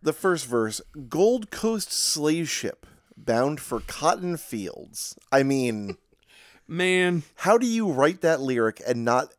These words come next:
Speaker 1: immediately have the producer go, "Uh, no, let's," I mean, I guess you don't tell Mick Jagger no.
Speaker 2: The, you know, okay, let's look. Nineteen sixty-nine. He probably has,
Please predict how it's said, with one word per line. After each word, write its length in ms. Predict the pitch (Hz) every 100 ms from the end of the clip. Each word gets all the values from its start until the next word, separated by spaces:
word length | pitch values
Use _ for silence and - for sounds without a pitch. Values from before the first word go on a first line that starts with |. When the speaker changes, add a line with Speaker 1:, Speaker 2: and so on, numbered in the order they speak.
| -
Speaker 1:
immediately 680 | 131 123 127 123 120 113 110
have 380 | 95 104 101 101
the 80 | 101
producer 500 | 113 107 101 - 104
go, 320 | 95 90 85 - - - - 139
"Uh, 280 | 123 139 135
no, 360 | 131 123 104 92
let's," 520 | 117 120 - - - _ _ _ _ _ _ _ _
I 80 | -
mean, 120 | 139
I 40 | 156
guess 240 | 190 180
you 80 | 180
don't 220 | 156 160
tell 180 | 131 139
Mick 400 | 123 123 123 117
Jagger 360 | - 117 110 104
no. 480 | 101 98 78 - - _ _ _ _ _ _ _ _ _ _ _ _ _ _ _
Speaker 2:
The, 340 | 147 131 110 170
you 180 | 147 147
know, 220 | 135 120
okay, 380 | - - 139 120
let's 220 | 131 -
look. 260 | 120 87 - - _ -
Nineteen 500 | 117 143 165 165 147
sixty-nine. 720 | - 135 - 123 110 78 80 - _ _ _ _ _ _
He 360 | - - 165 208
probably 720 | - - 139 131 127 123 120
has, 680 | 104 110 98 95 92 -